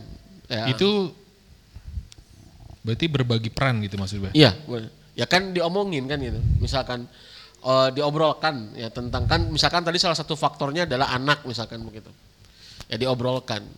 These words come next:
Speaker 1: Jadi kalau sama teman-teman akhwat juga, teman-teman,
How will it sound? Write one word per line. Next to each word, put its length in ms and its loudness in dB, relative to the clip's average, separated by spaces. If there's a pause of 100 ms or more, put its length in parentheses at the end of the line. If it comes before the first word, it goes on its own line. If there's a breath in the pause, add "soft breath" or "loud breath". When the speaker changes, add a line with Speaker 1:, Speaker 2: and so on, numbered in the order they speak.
(200)
Speaker 1:
Jadi 220 -4
kalau 480 4 (220 loud breath)
sama 380 2 (320)
teman-teman 720 0 (200)
akhwat 420 0
juga, 260 -2
teman-teman, 800 -4